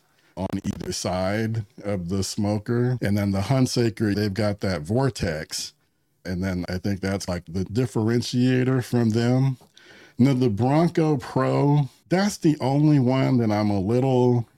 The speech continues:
I'm not sold on that yet. I feel like the Bronco Pro, they've added in a lot of things that I think they feel appeals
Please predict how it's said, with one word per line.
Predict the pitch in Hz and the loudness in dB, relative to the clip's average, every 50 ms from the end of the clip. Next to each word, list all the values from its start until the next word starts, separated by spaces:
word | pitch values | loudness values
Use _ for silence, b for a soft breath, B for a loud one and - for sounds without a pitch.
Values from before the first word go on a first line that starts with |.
| _ _ - | _ _ -2
I'm | 127 135 147 | 2 4 4
not | 147 131 120 113 | 4 2 0 -2
sold | - - - 127 131 135 135 135 131 123 | -6 -4 -2 0 0 2 2 0 0 0
on | 147 135 127 123 120 | 0 2 2 4 4
that | 120 117 113 117 - | 4 2 0 -2 -2
yet. | 92 95 104 107 113 127 - | -2 -2 0 0 0 -2 -2
I | - 117 123 | -2 -2 0
feel | - - 151 151 | 2 2 2 4
like | 139 139 135 127 - - | 4 2 2 0 0 0
the | 117 117 | 0 0
Bronco | 104 95 110 120 127 131 127 - 127 117 113 | 0 2 2 2 2 2 2 2 0 0 0
Pro, | 95 - - 120 120 120 117 117 117 | -2 -2 0 0 2 2 2 0 0
they've | 104 113 113 110 101 | 2 2 0 0 0
added | - 98 110 113 120 131 143 135 123 | -2 -2 0 0 2 2 2 2 4
in | 123 131 131 | 4 4 2
a | 123 110 | 2 2
lot | 101 95 95 101 110 123 | 2 2 2 2 2 2
of | 139 139 - | 0 0 0
things | - 143 135 135 139 139 139 135 107 | -2 -2 0 0 2 2 2 2 2
that | 117 117 | 2 0
I | 113 107 | 0 0
think | 101 - 127 123 117 - | 0 0 0 0 0 0
they | - 98 110 120 117 | 0 0 0 0 0
feel | - - 123 120 120 120 120 117 113 - | 0 0 2 4 4 4 4 2 2 0
appeals | 98 92 78 - - 113 110 117 123 120 127 123 127 131 123 117 | -2 -4 -4 -4 -2 0 2 2 2 2 2 2 0 0 -2 -4